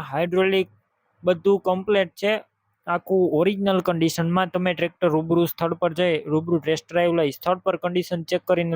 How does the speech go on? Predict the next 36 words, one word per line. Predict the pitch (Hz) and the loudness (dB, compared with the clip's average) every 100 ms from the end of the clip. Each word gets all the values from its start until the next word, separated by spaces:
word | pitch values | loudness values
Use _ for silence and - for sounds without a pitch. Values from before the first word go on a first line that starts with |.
| 170 | 0
લઈ | 202 175 | 0 -2
શકો | 160 165 | -2 0
છો. | 175 170 | 0 0
પહેલાં | 175 175 - - - - | 0 0 -6 -20 -16 -4
અશોકસિંહનો | 214 247 240 220 220 214 196 | 0 0 0 -2 0 0 0
કોન્ટેક્ટ | 190 202 196 | -2 -2 -2
કરો. | 196 190 190 | 0 0 -2
તેમના | 185 180 165 | -2 0 0
મોબાઈલ | 170 180 175 | 2 2 2
નંબર | 175 170 165 | 2 0 2
કઈ | 180 175 | 0 0
રીતના | - 147 147 | -2 -2 0
મેળવવા | 175 180 156 143 | 2 2 2 0
તેની | 170 175 160 | -4 -4 -2
માહિતી | 160 170 170 151 | -2 -4 -4 -2
મળી | 170 202 | 0 0
જશે, | 180 - 175 | 0 0 0
તો | 160 | 2
વીડિયો | 156 180 175 156 | 2 2 2 2
પૂરો | 160 147 165 | 2 2 2
જોતા | 190 214 | 2 2
રહેજો. | 180 185 190 | 2 0 0
અને | 185 131 _ _ _ _ - | -2 -6 _ _ _ _ -8
ટ્રેક્ટર | 196 - 214 196 | -4 0 2 4
લેવા | 202 208 | 2 0
અથવા | 202 202 165 | 0 0 2
જોવા | 180 196 185 | 2 2 2
જાઓ | 190 190 | 0 2
તો | 175 | 0
અશોકસિંહનો | - 185 - 190 180 - | 0 -4 -4 -2 -2 -2
કોન્ટેક્ટ | 170 180 185 - | -2 -2 -2 0
કરીને | 170 170 170 | 0 0 0
જજો. | 180 202 | 0 0
ટ્રેક્ટર | 175 - 185 147 | -2 -2 0 2
વેચાઈ | 160 196 180 170 | 0 0 0 -2
જશે, | - | -2